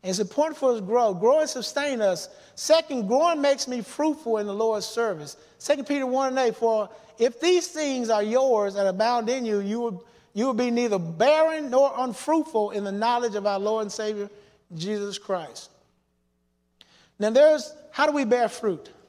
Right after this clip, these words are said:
We bear fruit when our light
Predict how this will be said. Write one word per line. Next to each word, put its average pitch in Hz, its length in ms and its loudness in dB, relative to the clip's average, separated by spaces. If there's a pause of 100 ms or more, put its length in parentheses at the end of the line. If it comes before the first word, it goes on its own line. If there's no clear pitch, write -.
(1080)
We 294 160 2
bear 269 260 4
fruit 262 420 -2 (680)
when 226 220 0
our 208 220 4
light 233 440 4